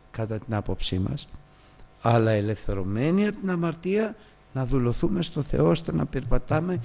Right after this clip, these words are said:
σύμφωνα με το Ευαγγέλιο του Χριστού, σύμφωνα με το Λόγο του Θεού, να περπατάμε διδασκόμενοι από τον Χριστό.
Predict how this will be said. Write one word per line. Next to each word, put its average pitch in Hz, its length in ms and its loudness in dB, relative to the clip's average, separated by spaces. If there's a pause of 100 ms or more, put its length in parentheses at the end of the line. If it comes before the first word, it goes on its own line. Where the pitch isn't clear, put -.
(200)
σύμφωνα 165 1080 6 (300)
με 135 140 2
το - 120 2
Ευαγγέλιο 135 800 4
του 147 120 -8
Χριστού, 147 600 -4 (1500)
σύμφωνα 170 420 2
με 165 140 6
το 147 160 0
Λόγο 156 360 2
του - 180 -8
Θεού, 127 440 -6 (1000)
να 139 120 2
περπατάμε 156 680 6 (500)
διδασκόμενοι 180 1700 10 (180)
από - 240 8
τον 143 200 8
Χριστό. 127 640 -4